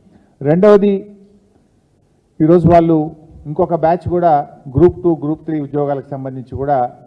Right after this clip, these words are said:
బీఆర్ఎస్ పార్టీకి దరఖాస్తు ఇచ్చారు. ముఖ్యంగా దీంట్లో ఆ రోజు అశోక్ నగర్కి వెళ్ళి గ్రూప్ టూ ఉద్యోగాలు అప్పటి బీఆర్ఎస్ ప్రభుత్వం తక్కువగా నోటిఫై చేసింది,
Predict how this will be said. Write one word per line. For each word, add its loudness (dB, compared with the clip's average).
బీఆర్ఎస్ -4
పార్టీకి -8
దరఖాస్తు -10
ఇచ్చారు. -10
ముఖ్యంగా -4
దీంట్లో -2
ఆ -2
రోజు 2
అశోక్ 2
నగర్కి -2
వెళ్ళి -2
గ్రూప్ 2
టూ 0
ఉద్యోగాలు 0
అప్పటి -2
బీఆర్ఎస్ 2
ప్రభుత్వం -4
తక్కువగా 4
నోటిఫై -4
చేసింది, -6